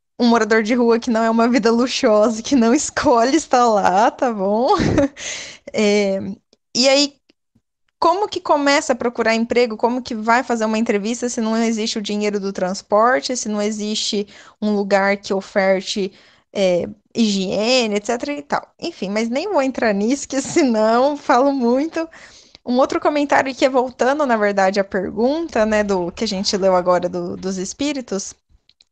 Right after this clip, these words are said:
é que agora eu tô fazendo uma mochilinha por Portugal, isso é uma das vantagens dos países que definitivamente respeitaram uma quarentena e fecharam o comércio, <laughs> e não tem o Bolsonaro como presidente também, né, uma vantagem.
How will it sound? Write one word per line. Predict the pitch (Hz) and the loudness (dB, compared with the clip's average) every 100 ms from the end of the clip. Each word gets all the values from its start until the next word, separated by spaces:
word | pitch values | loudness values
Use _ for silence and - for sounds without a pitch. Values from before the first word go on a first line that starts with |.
| - - | -20 -4
é | 226 | -2
que | 240 | 0
agora | 233 226 240 | 0 0 0
eu | |
tô | 247 | -2
fazendo | 233 233 226 208 208 208 196 196 | -2 -4 -2 -4 -4 -4 -6 -6
uma | 226 226 214 196 196 _ - | -2 0 2 0 -6 _ -2
mochilinha | 240 - 254 214 247 277 247 233 _ | 0 0 0 0 0 2 0 0 _
por | - 233 | -2 -2
Portugal, | - 196 202 202 214 269 262 | -2 -4 -2 0 2 2 0
isso | 214 233 | -4 -2
é | 214 | -2
uma | 202 | 0
das | 196 202 | 0 0
vantagens | 196 226 208 220 214 | 0 2 0 0 -2
dos | 202 - | -4 -4
países | - 180 208 196 - | -2 -2 -4 -8 -6
que | - 202 190 - - - - _ - | -4 -4 -4 -12 -20 -20 -20 _ -8
definitivamente | - 214 240 233 214 190 202 220 | 0 0 2 2 4 2 0 0
respeitaram | 262 214 202 190 208 208 196 | 0 -2 -2 0 2 4 2
uma | 190 | 0
quarentena | - 196 196 233 202 | 2 2 2 0 0
e | 202 | 0
fecharam | - 208 - 214 240 240 196 | 0 -2 2 2 4 2 0
o | - | -2
comércio, | 196 202 247 277 320 - 220 | 0 2 4 2 0 -2 -4
<laughs> | 214 233 - - - - - _ | -4 -6 -6 -14 -20 -20 -20 _
e | - | -2
não | 226 226 | 0 2
tem | 254 214 | 2 0
o | |
Bolsonaro | 196 202 220 190 208 | 2 0 0 -2 -2
como | 208 202 | -2 0
presidente | 196 214 196 214 247 - | 0 0 -2 -2 -2 -2
também, | 202 196 240 330 | -2 -2 -2 -2
né, | 262 247 | -2 -2
uma | 214 196 | -2 -2
vantagem. | 208 214 240 302 302 240 226 | -2 -4 -2 -2 -2 -2 -4